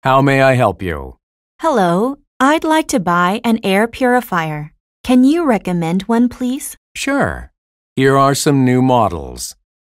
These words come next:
Speaker 1: How much space do you need to cover?
Speaker 2: Well, it's for my living room, so it doesn't need to cover more than eight hundred square feet.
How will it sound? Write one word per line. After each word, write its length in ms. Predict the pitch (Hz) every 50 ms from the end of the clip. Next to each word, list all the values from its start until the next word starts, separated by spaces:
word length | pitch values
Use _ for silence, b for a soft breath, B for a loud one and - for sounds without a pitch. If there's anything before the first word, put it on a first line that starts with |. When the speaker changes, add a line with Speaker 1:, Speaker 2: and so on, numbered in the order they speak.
| _ _ _ _ _ -
Speaker 1:
How 160 | 110 117 120
much 260 | 120 120 117 - -
space 380 | - - 143 147 151 147 - -
do 100 | - 120
you 140 | 120 120
need 320 | 117 120 120 120 120 117 -
to 100 | - 127
cover? 540 | - 147 151 165 156 120 82 69 64 58 - _ _ _ _ _ _ _ _
Speaker 2:
Well, 480 | - 240 240 233 226 220 220 220 220 220 - -
it's 280 | - 294 311 302 - -
for 240 | - - 285 285 285
my 220 | 277 254 240 226
living 380 | 226 226 226 226 214 214 180 175
room, 420 | 170 165 160 160 160 160 165 170 _ _ _ _ _ -
so 240 | - - 277 277 285
it 120 | 294 285
doesn't 400 | - 277 285 311 311 349 294 -
need 300 | - 190 196 190 208 226
to 100 | - -
cover 400 | - - - 190 175 - 185 180
more 380 | 175 175 180 180 175 175 202 233
than 240 | 226 - 165 165 165 -
eight 260 | 208 214 233 214 196
hundred 340 | 202 185 185 185 226 247 240
square 380 | - - - 214 202 202 220 240
feet. 500 | 240 - - 254 220 160 127 - -